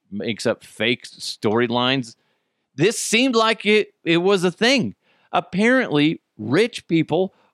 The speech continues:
are getting surgery to make sure they can make a ninety-mile drive without going to the bathroom as much. I thought that was a joke. I did.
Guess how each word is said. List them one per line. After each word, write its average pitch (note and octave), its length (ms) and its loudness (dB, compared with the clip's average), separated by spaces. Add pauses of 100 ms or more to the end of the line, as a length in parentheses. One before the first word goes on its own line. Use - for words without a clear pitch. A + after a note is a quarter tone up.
are D3+ 160 2
getting C#3+ 360 0
surgery F3+ 1000 0 (280)
to D3 120 0
make D3 520 0
sure C#3 600 0
they B2 200 0
can A2+ 240 -2
make A#2 200 -2
a G2+ 60 -2
ninety-mile A#2 960 0
drive F#2 760 -2
without F#2 380 -4
going G2 280 -6
to - 140 -10
the D#2+ 120 -10
bathroom E2+ 640 -8
as A#1+ 180 -18
much. - 380 -18 (1120)
I A3+ 160 0
thought A#3 240 0
that E3 180 0
was F#3+ 140 0
a G#3+ 60 0
joke. B3 560 0
I G3 180 0
did. E3+ 640 0